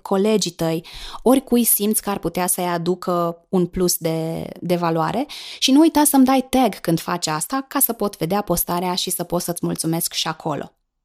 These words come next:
Data viitoare, mult mai curând decât te aștepți, promit, povestim despre ce le-am vorbit celor peste o sută treizeci de tați veniți la a șaisprezecea ediție de Modern Dads Challenge, valori și cum le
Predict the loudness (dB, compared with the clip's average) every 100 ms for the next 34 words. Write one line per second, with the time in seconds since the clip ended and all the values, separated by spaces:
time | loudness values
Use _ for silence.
0 | _ _ -18 -4 -2 0 2 2 0 0
1 | 0 0 -2 -4 -6 _ _ 2 2 2
2 | 0 0 0 0 -2 -4 -6 -6 -4 -6
3 | -6 -4 0 0 0 -6 _ -18 -16 -16
4 | -2 0 2 2 8 8 8 4 4 4
5 | 4 2 0 -6 _ 2 6 6 6 4
6 | 2 4 2 2 2 2 2 2 2 2
7 | 2 0 2 2 2 4 2 2 0 0
8 | 0 0 0 0 2 2 0 -2 -2 -2
9 | 0 0 0 0 0 0 0 0 0 0
10 | 0 0 0 0 -2 -2 -2 -4 -4 -2
11 | 0 0 0 0 -2 -2 _ _ _ _
12 | _ _ _ _ -8 -2 0 0 -2 -4
13 | -10 -14 _ _ _ _ -4 -4 -2 2
14 | 4 6 4 0 -4 -8